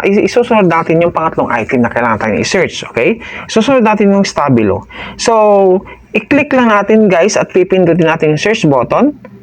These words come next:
Then after that one, kailangan mag-scroll down ka lang at dyan ibibigay sa iyo ang presyuhan. Katulad siya sabi ko, presyuhan sa market, kung ano-ano yung online platform o online store ang nag-o-offer nito,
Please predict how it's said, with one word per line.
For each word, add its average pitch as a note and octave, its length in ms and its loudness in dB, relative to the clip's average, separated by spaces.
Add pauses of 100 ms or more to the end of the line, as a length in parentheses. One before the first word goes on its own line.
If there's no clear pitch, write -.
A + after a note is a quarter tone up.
Then F3+ 160 0
after G3 240 -2
that F#3 200 -2
one, D#3+ 360 0 (200)
kailangan G3+ 440 2
mag-scroll F3+ 560 2
down D#3+ 240 2
ka F#3 160 0
lang D#3+ 320 -2
at - 240 -6
dyan G#3+ 240 2
ibibigay F#3 480 2
sa E3+ 160 -6
iyo D3+ 160 0
ang D3 160 -4
presyuhan. D3 560 0
Katulad C3+ 320 -2
siya C#3 160 -4
sabi D#3+ 240 0
ko, - 160 -4
presyuhan D3 400 0
sa D3+ 160 -4
market, D#3+ 480 -2 (240)
kung G3 240 0
ano-ano F3+ 320 2
yung F3 240 2
online D#3+ 320 0
platform D#3+ 480 -2
o D3 160 2
online D#3 240 2
store F3 480 -2
ang D3+ 160 0
nag-o-offer C#3 560 0
nito, F#3 400 0